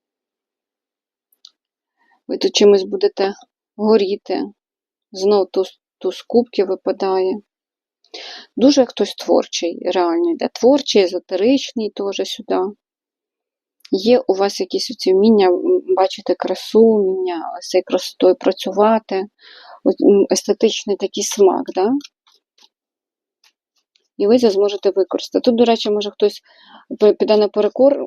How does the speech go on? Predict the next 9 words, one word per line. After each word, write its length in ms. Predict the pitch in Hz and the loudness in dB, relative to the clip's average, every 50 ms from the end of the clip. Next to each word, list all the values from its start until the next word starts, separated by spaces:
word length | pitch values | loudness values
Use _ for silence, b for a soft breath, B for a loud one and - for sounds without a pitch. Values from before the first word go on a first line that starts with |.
| - | -8
е, 220 | - 220 214 - 226 | -6 -4 -4 -4 -4
судьбі 520 | - - 233 220 208 208 240 294 302 - - | -4 -4 -6 -6 -4 0 2 2 4 2 2
і 200 | 208 202 214 214 208 208 202 - _ _ _ _ _ _ _ _ _ _ _ _ _ _ - - _ | 0 0 0 0 -2 -4 -6 -8 _ _ _ _ _ _ _ _ _ _ _ _ _ _ -20 -10 _
почне, 420 | 202 202 - - 220 214 214 214 | -6 -6 -4 -4 -2 0 2 2
м, 640 | 208 214 - - - 359 - - - 403 403 403 403 403 403 403 403 - - - | 4 2 2 0 -2 -4 -2 -2 0 0 0 -2 -2 -4 -6 -12 -20 -14 -10 -10
освоювати 520 | 202 - 220 220 220 214 208 202 - 220 | -4 2 4 6 6 6 6 4 2 -2
професію, 600 | - - 208 196 - 240 247 254 - - 202 185 | -2 -2 -4 -2 0 2 2 2 2 0 0 0
яку 240 | 180 185 - - 196 | 0 -2 -4 -6 -6
там 180 | - 202 190 | -4 -4 -4